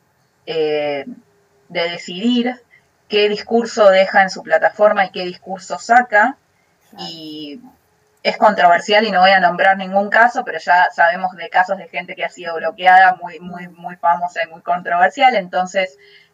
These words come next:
eh, yo creo que es complejo que las empresas privadas tengan atribuciones que naturalmente les corresponden al Estado, ¿no? La regulación del discurso de parte de una empresa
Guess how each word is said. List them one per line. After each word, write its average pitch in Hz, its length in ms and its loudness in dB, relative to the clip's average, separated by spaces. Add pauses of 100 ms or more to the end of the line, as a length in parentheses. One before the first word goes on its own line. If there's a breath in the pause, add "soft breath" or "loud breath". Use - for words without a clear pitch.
(120)
eh, 170 580 -6
yo 190 240 -2
creo 202 340 2
que 196 440 0 (500)
es 196 180 -4
complejo 233 880 4 (640)
que 175 460 -6
las 165 500 0
empresas 190 520 -2
privadas 233 580 4
tengan 185 340 0
atribuciones 254 1120 -2 (380)
que 190 100 -4
naturalmente 190 840 -2
les 190 160 -8
corresponden 180 580 -2
al 160 140 0
Estado, 165 500 2
¿no? 160 200 -2
La 160 120 6
regulación 165 640 0
del 220 140 -2
discurso 185 720 -4 (140)
de 165 160 -8
parte 180 260 -4
de 196 80 2
una 190 160 0
empresa 185 640 0